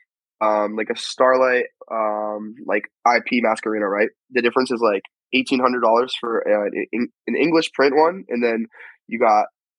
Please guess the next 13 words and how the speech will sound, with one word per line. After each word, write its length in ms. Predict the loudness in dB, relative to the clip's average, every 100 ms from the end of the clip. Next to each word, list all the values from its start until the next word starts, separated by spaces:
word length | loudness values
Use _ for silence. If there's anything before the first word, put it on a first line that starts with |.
| -6
the 80 |
Euro 380 | 0 2 4 2
prints, 460 | 0 -2 -2 -4 -16
like, 200 | -10 -10 -12 _ _ -10
foreign, 460 | -2 0 0 -2 -6 _
all, 160 | 0 2
like, 180 | 2 -4 -12 _ -10
eight 160 | -8 -4
hundred 320 | -4 -4 -6
to, 100 | -4
like, 260 | -2 -4 -6 -20 _ _ _ _
thousand 280 | 2 2 2
dollars. 140 | -6